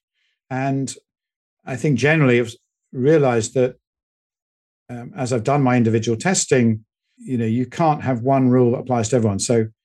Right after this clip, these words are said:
for me, having a, fatty meals is actually very good for me, and having starchy carb meals, which, you know, I thought as a doctor everyone should have,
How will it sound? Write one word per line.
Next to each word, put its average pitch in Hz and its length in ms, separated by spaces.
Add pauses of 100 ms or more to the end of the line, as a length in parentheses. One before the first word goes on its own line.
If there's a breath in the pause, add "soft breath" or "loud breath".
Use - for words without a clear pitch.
(380)
for 131 100
me, 139 400 (560)
having 131 260
a, - 100 (320)
fatty 147 380
meals 120 480
is 113 140
actually 123 300
very 107 200
good 156 280
for 151 120
me, 147 340 (480)
and 120 260
having 117 580 (520)
starchy 127 520
carb 139 360
meals, 110 540 (380)
which, 123 400
you - 80
know, 113 160 (260)
I 120 140
thought 120 260
as 110 120
a 113 40
doctor 131 380
everyone 131 300
should 110 160
have, 110 340